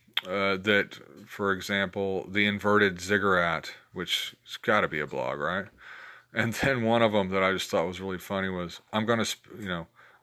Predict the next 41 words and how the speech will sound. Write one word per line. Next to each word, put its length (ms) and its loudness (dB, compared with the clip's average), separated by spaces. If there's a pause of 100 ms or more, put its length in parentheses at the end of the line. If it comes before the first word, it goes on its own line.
(200)
the 120 -2
name 220 4
of 80 0
the 60 0
blog 480 2
title 320 0
would 60 -6
be, 200 0
"I'm 140 -2
going 160 2
to 80 0
spam 360 0
this 140 -2
gaming 340 2
blog 280 2
to 80 -2
all 180 2
groups 380 0
and 160 -12
forums 420 -2
every 260 -2
time." 440 0
<laughs> 160 -4
And 120 -10
I 40 -10
was 120 -16
like, 280 -14
"Ouch, 600 4 (800)
you 200 -8
got 320 8
me." 200 2 (400)
Because, 540 0 (260)
I, 140 4
you 220 4
know, 400 8
you 120 2
gotta 240 6
self-promote 640 6
a 40 10
little 200 8
bit. 320 2